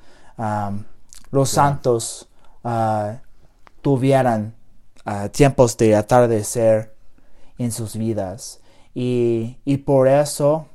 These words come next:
Speaker 1: y vamos a, creo que vamos a leer más tarde en Evangelio específicamente, que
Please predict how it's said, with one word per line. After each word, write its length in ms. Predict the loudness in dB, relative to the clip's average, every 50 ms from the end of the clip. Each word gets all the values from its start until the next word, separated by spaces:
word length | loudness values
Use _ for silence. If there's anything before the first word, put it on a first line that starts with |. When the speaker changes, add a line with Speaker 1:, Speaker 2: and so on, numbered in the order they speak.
| -20 -20 -20 -20 -16 -8
Speaker 1:
y 400 | -4 0 0 2 2 2 2 2
vamos 300 | 4 4 2 2 2 2
a, 320 | 2 4 4 2 2 -2 -6
creo 280 | -4 -2 0 0 0
que 80 | -2 -4
vamos 400 | -2 -2 -2 -2 -2 -4 -4 -2
a 320 | -2 0 0 0 0 -2
leer 380 | -2 -2 0 2 2 2 2 2
más 260 | 2 0 -2 -2 -2 -2
tarde 240 | 0 0 0 0 0
en 160 | -2 -4 -6 -6 -6
Evangelio 520 | -6 -6 -6 -8 -6 -4 -2 0 0 0 0
específicamente, 880 | -2 -4 -8 -10 -10 -10 -8 -8 -6 -4 -4 -4 -4 -6 -6 -8 -8
que 280 | -6 -4 -4 -4 -6